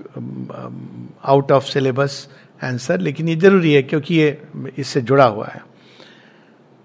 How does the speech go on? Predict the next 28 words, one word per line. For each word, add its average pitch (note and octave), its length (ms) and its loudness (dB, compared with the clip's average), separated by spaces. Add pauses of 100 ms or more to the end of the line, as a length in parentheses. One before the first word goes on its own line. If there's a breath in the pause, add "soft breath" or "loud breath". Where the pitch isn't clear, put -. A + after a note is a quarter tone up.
(300)
अब F#3 140 6
हम D#3 180 4
लोग, F3+ 500 4
अ, C#3+ 180 0 (760)
वापस C#3+ 440 2
आ C3 60 6
जाएं C#3+ 280 -2
कि G#3+ 120 -4
पहले C#3 360 4
हमको D#3+ 240 2
क्या D3 220 4
करना A2+ 280 -2
है। A#2 140 -4
ये A#2+ 60 -2
तो B2+ 140 0
बहुत B2 260 -2
बड़ा B2+ 140 4
विस्तार A#2 440 -2
का A2 120 -8
हो G2+ 120 -6
गया। A#2+ 180 0
तो G2 360 -2 (320 loud breath)
chapter D3 380 4 (100)
ten, D3 180 2
the D3 80 4
realization C3+ 760 4
of B2 80 -6
the A#2+ 60 2